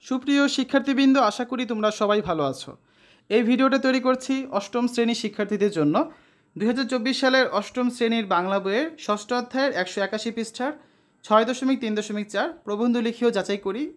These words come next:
এই টপিকটা নিয়ে আজকে আমরা আলোচনা করব। অষ্টম শ্রেণীর বাংলা ষষ্ঠ অধ্যায় সাহিত্য পড়ি সাহিত্য লিখি তৃতীয় পরিচ্ছেদ প্রবন্ধর এটা হচ্ছে আট নাম্বার পর্ব, ঠিক আছে? তোমরা যারা এখনও অন্যান্য বিষয়ের ভিডিওগুলো দেখোনি, তারা আমাদের চ্যানেলের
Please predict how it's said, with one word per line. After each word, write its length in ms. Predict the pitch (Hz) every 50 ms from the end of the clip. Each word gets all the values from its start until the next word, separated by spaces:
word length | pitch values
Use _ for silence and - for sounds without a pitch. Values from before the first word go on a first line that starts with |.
| _
এই 80 | - 185
টপিকটা 380 | - 208 202 226 220 214 233 240
নিয়ে 120 | 247 220
আজকে 220 | 180 185 - 196
আমরা 120 | 180 180 160
আলোচনা 300 | 156 151 151 147 147 135
করব। 320 | - 127 120 117 - - _ _ _ _ _ _ _ _ _ _ _ -
অষ্টম 280 | 196 208 - - 277
শ্রেণীর 240 | 269 285 254 277 269
বাংলা 280 | 220 208 185 190 202 202
ষষ্ঠ 300 | - 233 220 220 - 247
অধ্যায় 360 | 240 220 - 196 175 226 - - _ -
সাহিত্য 340 | - 233 226 233 233 254 233
পড়ি 180 | 226 254 254
সাহিত্য 280 | 247 247 233 220 220 240
লিখি 340 | 226 226 220 - 269 339 - - _ _ _ -
তৃতীয় 260 | 220 214 226 240 233
পরিচ্ছেদ 420 | 233 220 208 214 208 - 220 220
প্রবন্ধর 440 | - 185 165 170 175 175 170 214 294 330 320 - -
এটা 180 | 165 156 160
হচ্ছে 280 | 165 165 156 - - 302 359 - - _ -
আট 200 | 156 175 185 -
নাম্বার 260 | 196 190 196 185 165
পর্ব, 300 | 156 151 127 107 - -
ঠিক 180 | - - 185 214
আছে? 240 | 233 226 - 226 160 - _ _ _ _ _ _ _ _ _ _ _ _ _ _ _ _ _ _ _ _ _ _ _ -
তোমরা 220 | 226 226 233 240
যারা 260 | 208 220 214 220 233 233
এখনও 360 | 226 - 233 240 269 311 302 - -
অন্যান্য 320 | 185 196 214 220 226 233 220
বিষয়ের 300 | 214 214 - 233 226 175
ভিডিওগুলো 400 | 202 196 196 190 185 185 185 175
দেখোনি, 420 | 165 156 156 - 190 240 320 302 - - _
তারা 160 | - 185 185
আমাদের 220 | 185 190 190 196 196
চ্যানেলের 400 | - 185 175 185 185 202 254